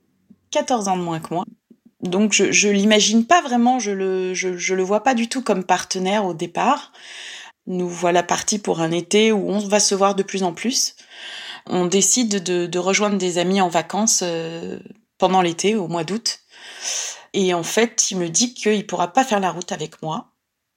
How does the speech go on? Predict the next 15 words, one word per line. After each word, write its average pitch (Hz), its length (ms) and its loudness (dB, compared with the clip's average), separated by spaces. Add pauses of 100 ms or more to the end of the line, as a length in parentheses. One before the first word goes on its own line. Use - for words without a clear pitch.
(140)
au 160 120 -6
dernier 190 280 2
moment. 160 400 -4 (240)
Et 175 80 -2
ça 180 200 2
me 175 100 2
laisse 208 240 2
dans 165 200 -4
un 156 140 -2
état 185 460 0
de 170 120 -12
tristesse 202 640 -4
et 180 60 2
de 170 120 -6
désarroi 180 680 -2